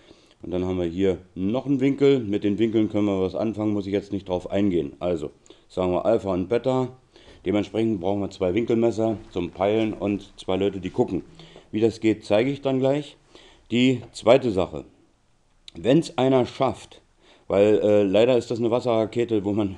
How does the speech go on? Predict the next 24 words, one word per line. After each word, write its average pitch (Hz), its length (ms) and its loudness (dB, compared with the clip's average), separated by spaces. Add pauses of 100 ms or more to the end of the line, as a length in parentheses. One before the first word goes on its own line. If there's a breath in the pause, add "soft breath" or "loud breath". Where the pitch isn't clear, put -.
(120)
echt - 240 -14
ein 104 80 -4
bisschen 101 300 -2
mehr 104 160 0
erschreckt, 95 640 -8 (400 soft breath)
äh, 92 300 2
wenn 95 180 2
die 95 160 0
startet. 101 540 -2
Da 98 80 0
ist 95 160 -4
kein 101 200 -4
echter 104 260 -2
Auslöser, 98 460 0
aber 92 220 0
wir 90 140 -6
werden 110 180 4
das 101 160 -2
nachbessern, 104 680 -2
es 82 120 -8
wird 85 140 -4
alles 82 260 -4
gehen. 117 260 -2 (640 loud breath)
Ähm, 107 360 4